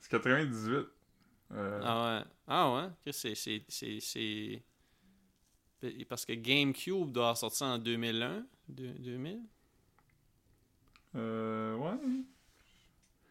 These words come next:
Speaker 1: C'est ça à dire.
Speaker 2: Ouais. Parce que
Speaker 1: Il y a une game,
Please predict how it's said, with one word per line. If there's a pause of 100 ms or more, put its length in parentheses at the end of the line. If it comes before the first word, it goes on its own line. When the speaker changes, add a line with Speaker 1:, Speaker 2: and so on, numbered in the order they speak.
(760)
Speaker 1:
C'est
ça
à
dire. (680)
Speaker 2:
Ouais. (840)
Parce
que
Speaker 1:
Il
y
a
une
game,